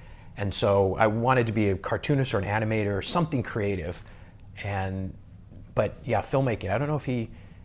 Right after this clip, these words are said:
maybe my parents, my parents eventually bought me my own camera, but, um, I don't know. You know, it's, it's interesting, I think about it, that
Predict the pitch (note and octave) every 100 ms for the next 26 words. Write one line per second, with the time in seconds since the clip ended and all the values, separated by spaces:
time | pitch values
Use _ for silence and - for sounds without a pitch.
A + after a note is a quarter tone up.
0 | - A#2+ D3+ E3 D#3+ C3+ D3 C3+ D#3+ D#3+
1 | E3 - A#2 C3 D3+ D3+ A#2+ A#2 B2 B2+
2 | A2 A2 A2 A2 G2+ F#2+ A2 - C#3+ D3
3 | E3 F3+ - - - - - - - -
4 | - - - G2 B2 A#2 G2+ - - -
5 | - - - - G#2 F#2 F#2 F#2 - -
6 | F#3 G3+ B2+ - - - - - - A#2
7 | G#2 G#2+ G#2+ A2 A2 A2+ A#2+ - B2 A2
8 | G2+ C3 B2 F2+ F#2 F2+ F#2+ F#2+